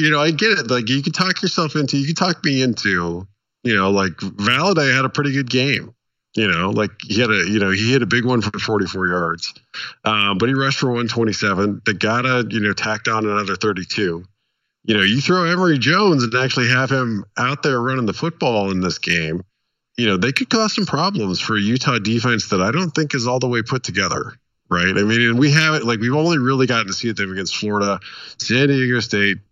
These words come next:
just <laughs> does not count. They are so,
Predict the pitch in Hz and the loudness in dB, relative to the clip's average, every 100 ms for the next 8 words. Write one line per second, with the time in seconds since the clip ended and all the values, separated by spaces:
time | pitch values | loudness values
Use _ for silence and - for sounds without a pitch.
0 | _ - - - - - - - - - | _ -6 -4 -6 -4 -2 -2 -4 -4 -4
1 | - - - 147 113 127 110 110 - - | -4 -6 -2 -2 0 0 0 0 -2 -4
2 | - - _ - - - 120 113 - - | -4 -6 _ -14 -10 -4 -2 -2 -6 -4
3 | 127 131 | 0 0